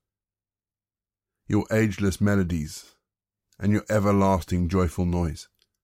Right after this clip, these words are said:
Guide us now to focus on you, knowing that in you our distractions become new possibilities for action.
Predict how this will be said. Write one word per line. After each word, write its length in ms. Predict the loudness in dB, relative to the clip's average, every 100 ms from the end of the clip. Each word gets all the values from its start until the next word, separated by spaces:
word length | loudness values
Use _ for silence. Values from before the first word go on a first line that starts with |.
| _ _ _ _ _ _ _ _ _ _ _ _ -4
Guide 220 | 0 2
us 200 | 0 0
now 160 | 0 0
to 100 | -2
focus 380 | -4 -2 -2
on 140 | 0 0
you, 180 | 0 -4 _ _ _ _ _ _ _ -4
knowing 240 | 0 2 2
that 140 | 2
in 120 | 2
you 260 | 4 4 4
our 160 | 2
distractions 600 | 0 -2 0 -2 0 -4
become 360 | -2 -2 0 2
new 160 | 4 2
possibilities 800 | 0 0 2 2 2 0 -4
for 120 | -4 -4
action. 420 | -4 -6 -10